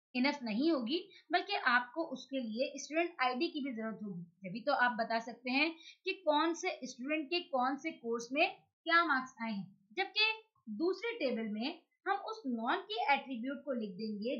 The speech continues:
जो कि उस composite की के सिर्फ एक part पर depend था और साथ के साथ उस part को as a primary की लिख देंगे। जैसे दोस्तों, यहाँ पर टीचर जो है वो student आईडी पर dependent नहीं था, तो दोस्तों यहाँ पर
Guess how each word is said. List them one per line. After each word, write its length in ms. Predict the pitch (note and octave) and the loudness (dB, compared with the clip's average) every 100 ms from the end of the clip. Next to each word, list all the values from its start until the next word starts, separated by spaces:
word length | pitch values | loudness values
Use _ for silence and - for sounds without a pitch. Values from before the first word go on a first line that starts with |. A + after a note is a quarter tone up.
| F#3+ | -4
जो 120 | B3+ | -8
कि 140 | C4 D4+ | -8 -10
उस 100 | D#4 - | -12 -6
composite 720 | C4 A3 - A#3+ A#3+ C4 F4 | -4 -4 -6 -6 -4 -4 -4
की 240 | - C4 B3+ | -6 -8 -6
के 200 | D#4 E4 | -6 -6
सिर्फ 460 | F4 F#4 F#4 - | -4 -6 -6 -8
एक 300 | C4 E4 - - | -4 -4 -4 0
part 260 | B3+ D#4 - | 4 4 4
पर 100 | E4+ | 2
depend 380 | C4+ - A#3+ A3+ | 2 -4 -4 -4
था 180 | A3+ F3 _ _ - | -6 -10 _ _ -6
और 80 | B3 | -6
साथ 440 | - A3+ A#3 C#4 | -4 2 4 4
के 140 | - B3 | 0 -8
साथ 440 | A#3+ G#3 B3 D4+ - _ _ | -2 4 4 4 -6 _ _
उस 140 | F#4+ - | -6 -4
part 340 | D4+ C4 D4+ - | 4 6 6 2
को 160 | F4+ G4+ - _ D#4 | 0 0 -4 _ -2
as 80 | E4+ | 4
a 100 | G4 | 4
primary 400 | F#4 D4 D4 D#4 | 6 4 4 0
की 180 | B3 D4+ | -2 -2
लिख 160 | C4 F#3 | -2 -2
देंगे। 220 | A3 E3 D#3 _ | -4 -4 -10 _
जैसे 180 | A#3+ C4 | -8 -4
दोस्तों, 300 | B3 B3+ C4 | -2 -2 -2
यहाँ 260 | A3+ A#3 B3+ | 0 2 2
पर 260 | C#4 C#4+ | 4 2
टीचर 760 | D4+ - _ _ B3 G3 D#4 C#4+ | 2 -4 _ _ -6 2 4 4
जो 100 | D4+ | 4
है 180 | D4 E4+ - _ - | 6 4 2 _ -4
वो 160 | G4+ G4 | 0 0
student 340 | - E4+ G4+ G4 | -2 -2 0 4
आईडी 220 | C#4+ C#4 | 4 4
पर 140 | - E4 | 4 4
dependent 480 | C4 C#4 C4 C#4 C4+ | 4 2 2 2 2
नहीं 220 | C4+ C#4 | 0 0
था, 100 | D4 | -2
तो 360 | E4 - _ B3 | -6 -8 _ -6
दोस्तों 320 | C#4 C#4 C#4 | -4 -4 -4
यहाँ 300 | G3 G3+ A#3+ B3 | -4 0 2 2
पर 220 | C#4 E4 | 2 2